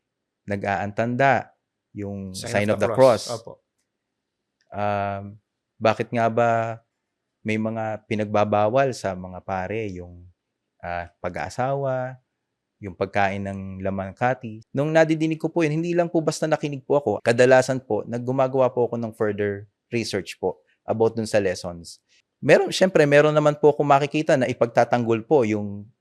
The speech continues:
Speaker 1: mga aral na yun. Example po, ah, naalala ko po ay about sa leksyon, about sa ating Panginoong Jesucristo, na ang ating Panginoong Jesus ay Diyos po sa ibang relihiyon at sa Iglesia ni Cristo po ay tao.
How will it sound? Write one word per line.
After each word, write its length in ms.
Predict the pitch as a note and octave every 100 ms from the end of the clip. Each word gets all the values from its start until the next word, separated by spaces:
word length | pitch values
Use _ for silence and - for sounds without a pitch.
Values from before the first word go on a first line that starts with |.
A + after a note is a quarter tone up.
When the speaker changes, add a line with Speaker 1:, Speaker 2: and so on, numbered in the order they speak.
| _
Speaker 1:
mga 240 | G#2+ G#2+
aral 220 | G#2 G#2+ A2+
na 160 | B2
yun. 40 | G2
Example 440 | - A#2+ A2 B2 A#2+
po, 320 | G2+ - _ _ _
ah, 340 | F2+ F2 F2+ F#2+
naalala 480 | G2 G2 G2 G2+
ko 120 | G2 G#2+
po 160 | G#2+ F2+
ay 160 | F#2+
about 280 | G2 F#2 F#2
sa 80 | -
leksyon, 600 | F#2+ F#2 - B2+ G#2+ F2+ - _ _ _
about 320 | F#2+ F#2+ G2
sa 140 | F#2 F#2
ating 200 | G#2 F2+
Panginoong 420 | F#2+ F#2+ F#2+ F#2+
Jesucristo, 540 | F2+ - C3+ - F2+ F2
na 140 | F2+
ang 120 | F#2 F2+
ating 260 | F#2+ G2+
Panginoong 400 | - F#2+ G2 G2 G2
Jesus 260 | C3+ -
ay 240 | F#2 F#2 G2 _ _ _
Diyos 320 | A2 C3+ D3+
po 380 | - G#2+ G2+ - _ _
sa 400 | _ - G#2 G2+
ibang 480 | - G2 G2+ G2+ G2 F#2
relihiyon 560 | A2 B2+ C#3+ G#2 G#2+ A2+
at 160 | G2
sa 80 | F#2+
Iglesia 320 | G2+ G2 -
ni 80 | G2
Cristo 320 | - G2+ -
po 240 | G2 F#2+ F#2
ay 80 |
tao. 400 | - A2 F#2+ F2